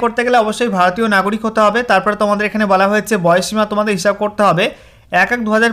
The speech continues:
পঁচিশ এই ডেট অনুযায়ী। এরপর বলা হচ্ছে তোমাদের প্রত্যেকটা পোস্ট ওয়াইজ কিন্তু বয়সসীমা বিভিন্ন রকম রয়েছে। কিছু পোস্টে আঠারো থেকে তেত্রিশ, কিছু পোস্টে আঠারো থেকে পঁয়ত্রিশ, কিছু পোস্টে আঠারো থেকে ছত্রিশ, কিছু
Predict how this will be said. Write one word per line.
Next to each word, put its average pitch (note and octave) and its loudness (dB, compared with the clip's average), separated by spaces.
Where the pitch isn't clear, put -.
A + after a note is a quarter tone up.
পঁচিশ G#3+ -2
এই G3+ 0
ডেট G#3 -2
অনুযায়ী। D#3+ -2
এরপর A3 2
বলা A3+ 4
হচ্ছে B3 2
তোমাদের A3+ 2
প্রত্যেকটা A3 -2
পোস্ট A3 -2
ওয়াইজ A3 0
কিন্তু A#3 -2
বয়সসীমা G3 2
বিভিন্ন G3+ -2
রকম G#3+ 0
রয়েছে। G3 -2
কিছু G#3 -4
পোস্টে G#3+ -2
আঠারো F#3+ -2
থেকে G#3 -6
তেত্রিশ, G#3 -6
কিছু G3+ -4
পোস্টে G3 -4
আঠারো F3+ 0
থেকে F#3 -2
পঁয়ত্রিশ, F3+ 0
কিছু F#3+ -4
পোস্টে F#3 -2
আঠারো F3 0
থেকে F#3 -4
ছত্রিশ, G#3+ -2
কিছু A#3 -2